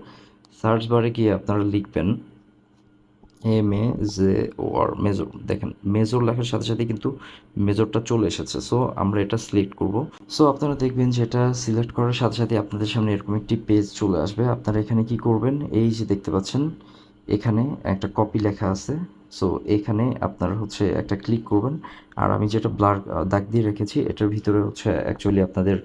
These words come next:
ডিপোজিট কোড। So, এখা-, এখানে আপনারা চাপ ক্লিক করলেই আপনাদের এটা কপি হয়ে যাবে।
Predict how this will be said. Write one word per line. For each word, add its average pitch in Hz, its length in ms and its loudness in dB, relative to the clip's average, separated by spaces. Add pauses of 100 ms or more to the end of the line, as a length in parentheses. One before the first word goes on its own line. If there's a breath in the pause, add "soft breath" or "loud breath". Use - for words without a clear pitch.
(300 loud breath)
ডিপোজিট 123 440 0
কোড। 107 300 2
So, 90 100 4
এখা-, - 280 0
এখানে 98 320 0
আপনারা 107 260 0
চাপ 107 180 0 (560 soft breath)
ক্লিক 147 260 2
করলেই 135 520 4
আপনাদের 107 360 2
এটা 107 200 0
কপি 120 220 -2
হয়ে 107 220 4
যাবে। 95 320 0